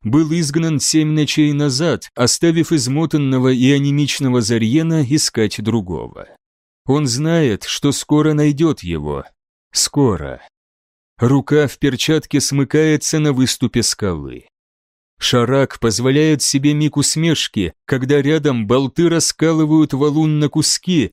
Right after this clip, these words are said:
и втаскивает себя наверх, прочь с линии огня пожирателей миров. Храм ждет его, он знал это, хотя и ожидал другого. Одинокая, ободранная временем скульптура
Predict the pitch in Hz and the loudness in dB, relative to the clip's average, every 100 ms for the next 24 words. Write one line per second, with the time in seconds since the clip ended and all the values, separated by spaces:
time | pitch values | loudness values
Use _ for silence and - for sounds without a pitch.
0 | _ 139 - 165 165 - 160 156 156 - | _ -2 0 0 0 0 0 2 2 0
1 | 151 139 151 160 156 151 95 87 - - | 0 0 0 0 0 0 0 -4 -14 -14
2 | - 139 170 156 - - 147 156 151 143 | -2 2 4 2 0 -2 -2 0 0 2
3 | 139 127 117 143 151 160 123 143 117 107 | 2 0 0 0 0 0 0 0 0 -2
4 | 113 110 107 104 85 64 58 - - _ | -2 -2 0 -2 -4 -8 -14 -18 -20 _
5 | _ _ _ _ _ _ - 120 127 127 | _ _ _ _ _ _ -4 0 2 2
6 | 120 104 110 147 139 98 92 82 80 73 | 0 0 2 2 0 -2 -2 -2 -6 -6
7 | _ 143 151 123 131 160 170 135 117 - | _ 0 0 0 0 2 2 2 0 0
8 | 87 82 - - - 143 165 165 165 156 | -2 -2 -10 -4 -2 0 2 2 2 2
9 | 135 156 127 131 117 120 98 80 60 50 | 0 0 2 2 2 -2 -2 -6 -8 -12
10 | 50 _ _ _ _ _ _ _ _ 117 | -20 _ _ _ _ _ _ _ _ -2
11 | 120 139 143 147 123 110 110 107 107 147 | 0 2 2 0 2 2 2 2 2 0
12 | 135 135 131 131 120 131 143 139 127 - | 0 0 2 2 2 2 2 0 0 -2
13 | - 127 - 160 165 120 90 | -2 -2 -2 0 2 2 0